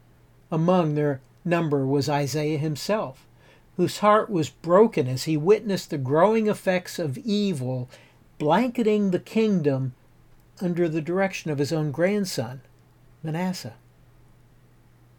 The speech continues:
And it would be at Manasseh's hand that Isaiah himself would be martyred.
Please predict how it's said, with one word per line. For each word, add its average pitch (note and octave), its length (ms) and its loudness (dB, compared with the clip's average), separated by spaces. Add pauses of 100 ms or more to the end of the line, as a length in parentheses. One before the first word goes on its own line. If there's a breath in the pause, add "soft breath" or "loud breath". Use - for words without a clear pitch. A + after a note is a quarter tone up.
(420)
And F3 100 2
it G#3 80 2
would F#3 160 4
be G#3 160 6
at G#3 100 6
Manasseh's G3+ 640 4
hand A3 460 2
that F3+ 140 4
Isaiah F3+ 560 2
himself F3 840 -2 (840)
would F3 160 0
be F#3 140 0
martyred. F#3 540 -2